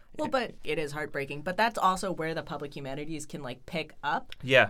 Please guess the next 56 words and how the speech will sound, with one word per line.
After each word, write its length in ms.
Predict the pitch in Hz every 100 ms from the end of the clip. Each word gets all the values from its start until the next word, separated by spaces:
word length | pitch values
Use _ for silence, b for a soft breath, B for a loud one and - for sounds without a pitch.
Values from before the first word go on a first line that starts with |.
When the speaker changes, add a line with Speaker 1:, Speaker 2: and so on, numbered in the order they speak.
| -
Speaker 1:
And 80 | 180
Speaker 2:
yeah. 60 | -
Speaker 1:
part 160 | 175
of 60 | 175
the 80 | 170
reason 240 | 165 160
that 220 | 147 - 170
it 300 | - - 170
needs 320 | 165 160 -
to 160 | 165
not 360 | 135 135 143 -
just 300 | - 208 -
be 140 | 233
about 260 | 233 240 240
the 60 | 240
university, 580 | 233 233 247 254 247 254
because 220 | 220 208
Speaker 2:
Yeah. 40 |
Speaker 1:
there 180 | 208 -
are 180 | 180 196
always 360 | 170 175 175
gonna 140 | 175 170
be 140 | 165
people 300 | - 160 156
who 160 | 156 156
the 120 | 156
university 440 | 160 156 160 156 147
is 80 | 147
not 200 | 139 147
accessible 500 | - 131 - 170 160
to 280 | 208 208
or 120 | - 160
the 80 |
university 480 | 160 151 147 147 -
underserves. 880 | - - - - 98 - - - -
Speaker 2:
Sure, 300 | - 190 151
yeah, 260 | 156 175 135
no, 200 | 156 131
and 120 | 131
that's, 220 | 139 -
and 340 | 135 131 120 104
that 300 | 123 120 -
goes 200 | 120 107
back 240 | 110 107
to, 300 | - 110 104 -
I 60 |
mean, 180 | 123 120
I 60 | 120
think 180 | 127
this 120 | 117 110
is 60 |
such 140 | 120 107
a 60 |
great 240 | 107 107 104
conversation 440 | 104 101 113 110
because 280 | 107 110